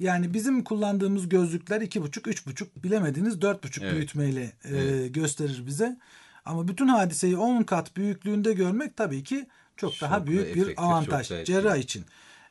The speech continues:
Speaker 1: E, ama hasta için avantajları var mı? Var. İşte bizim, bizim ameliyatlarımızın en korkulan, daha doğrusu en rahatsız edici
Speaker 2: Evet.
Speaker 1: kısmı nedir? Bu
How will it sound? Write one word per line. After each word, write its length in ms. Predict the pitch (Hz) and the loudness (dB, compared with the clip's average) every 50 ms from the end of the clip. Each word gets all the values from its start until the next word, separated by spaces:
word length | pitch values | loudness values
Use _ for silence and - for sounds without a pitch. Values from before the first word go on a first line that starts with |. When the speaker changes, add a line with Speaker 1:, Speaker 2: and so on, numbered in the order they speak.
| _ | _
Speaker 1:
E, 140 | - 135 135 | -10 -10 -6
ama 260 | 131 165 202 226 220 | -2 2 4 4 6
hasta 280 | 233 262 247 - 302 285 | 4 4 2 2 2 2
için 220 | 220 - - 190 | 2 2 0 0
avantajları 680 | 156 165 165 165 165 160 160 156 151 147 143 147 143 139 | 0 2 0 0 0 0 0 0 0 2 2 2 2 2
var 140 | 135 135 135 | 0 0 0
mı? 200 | 165 240 294 240 | -2 -2 -2 0
Var. 280 | 196 175 165 202 - - _ _ _ - - - _ - | 2 2 2 0 -2 -6 _ _ _ -20 -20 -20 _ -10
İşte 320 | 170 - - - 202 175 | -10 -6 -4 -4 -4 -2
bizim, 420 | 190 220 202 247 247 240 220 - - _ _ _ - | -2 -2 0 0 0 0 -2 -4 -10 _ _ _ -8
bizim 260 | 180 233 277 311 277 | -6 -6 -2 0 0
ameliyatlarımızın 840 | 220 185 170 165 160 156 - - 160 165 185 202 233 277 262 - - | 2 2 0 0 -2 -4 -4 -4 -2 0 0 0 0 -2 -4 -4 -2
en 260 | 196 214 214 208 202 - - _ _ _ - _ | -2 0 0 0 -2 -4 -8 _ _ _ -20 _
korkulan, 520 | - - 180 180 170 - 180 175 156 147 151 | -6 -2 -2 -2 -2 -2 -2 -2 -2 -2 0
daha 220 | 202 220 226 190 | 2 2 2 2
doğrusu 260 | 190 190 175 - - - | 0 -2 -4 -6 -8 -6
en 300 | 190 190 202 208 208 196 - _ _ _ _ - 156 | -4 -2 0 0 -2 -4 -6 _ _ _ _ -8 -4
rahatsız 440 | 175 185 170 208 196 - - 220 202 | -2 0 2 0 0 0 -2 -2 0
edici 340 | 180 151 139 139 120 127 135 | 0 0 0 -2 -4 -4 -6
Speaker 2:
Evet. 120 | 127 120 | -6 -8
Speaker 1:
kısmı 360 | - - 190 185 - 185 208 214 | -6 -4 -4 -4 -2 -2 0 0
nedir? 340 | 202 147 143 226 214 180 | 0 0 -2 -4 -6 -4
Bu 300 | 180 202 202 202 190 - | -2 -2 -2 -2 -2 -4